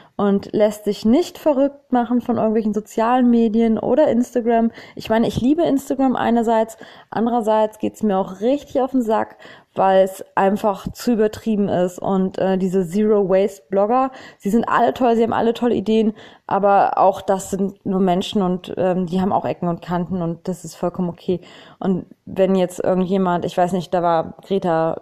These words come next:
Thunberg oder wie sie heißt, dieses Mädchen ist der Knaller. Die engagiert sich und, und die hat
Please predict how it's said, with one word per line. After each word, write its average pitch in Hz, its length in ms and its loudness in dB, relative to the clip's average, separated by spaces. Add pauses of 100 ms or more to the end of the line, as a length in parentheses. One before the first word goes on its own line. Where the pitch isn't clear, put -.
(140)
Thunberg 247 480 0
oder 226 180 0
wie 220 60 -2
sie 226 160 0
heißt, 214 340 -2 (460)
dieses 330 260 0
Mädchen 220 400 0
ist - 300 -6 (200)
der 175 80 0
Knaller. 170 580 -2 (100)
Die 185 460 -4
engagiert 214 600 0
sich 226 420 0
und, 202 220 0
und 196 300 -2
die 214 60 0
hat 202 100 -2